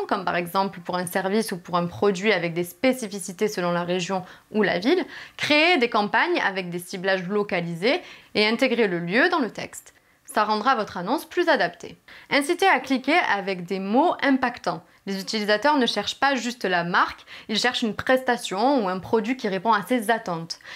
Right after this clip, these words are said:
Il faut les convaincre que votre offre est la meilleure, la moins chère ou encore plus complète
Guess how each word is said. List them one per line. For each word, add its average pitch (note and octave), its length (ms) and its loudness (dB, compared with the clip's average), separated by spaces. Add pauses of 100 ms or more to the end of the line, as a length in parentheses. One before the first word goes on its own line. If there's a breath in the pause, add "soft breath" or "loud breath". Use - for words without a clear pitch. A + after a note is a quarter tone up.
(160 loud breath)
Il A3+ 120 2
faut D4 160 2
les A#3+ 140 4
convaincre C#4 580 2
que C4 140 -2
votre F#3+ 260 0
offre A#3+ 240 -2
est - 80 -6
la F3 140 0
meilleure, A3 640 2
la F#3 80 0
moins A3 260 0
chère G#3 340 -4 (260 loud breath)
ou A#3 100 4
encore G#3+ 360 2
plus F4 200 0
complète F#3 560 -2